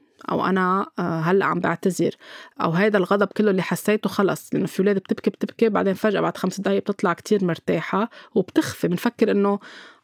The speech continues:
آه هيدا الولد شو بو هلأ كل هالغضب، لك كيف نسي شو اللي صار وقطعت وما بقى في شي. هو فعليًا أخدهم كلهم كبهم بمحل معين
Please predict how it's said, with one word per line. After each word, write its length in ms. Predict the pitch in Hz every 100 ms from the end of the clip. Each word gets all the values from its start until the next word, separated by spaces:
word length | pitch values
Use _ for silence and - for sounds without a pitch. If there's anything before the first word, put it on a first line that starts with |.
| -
آه 80 | 220
هيدا 220 | 214 196
الولد 260 | 202 214
شو 160 | - 226
بو 200 | 208 190
هلأ 240 | 170 196
كل 180 | 175 196
هالغضب، 460 | 190 180 190 190 185
لك 120 | 190
كيف 200 | 196 - -
نسي 260 | 226 -
شو 120 | 226 185
اللي 160 | 165
صار 360 | 156 170 180 208
وقطعت 560 | 208 196 175 196 202
وما 100 | 202
بقى 140 | 190 165
في 140 | -
شي. 260 | 175 175 147 - - - -
هو 200 | - 208
فعليًا 640 | 202 196 190 214 208 202 240 _ _
أخدهم 380 | 185 - 220 208
كلهم 420 | 190 208 190 208 - _ -
كبهم 320 | 196 202 214
بمحل 480 | 190 180 - 196 180
معين 420 | 160 175 180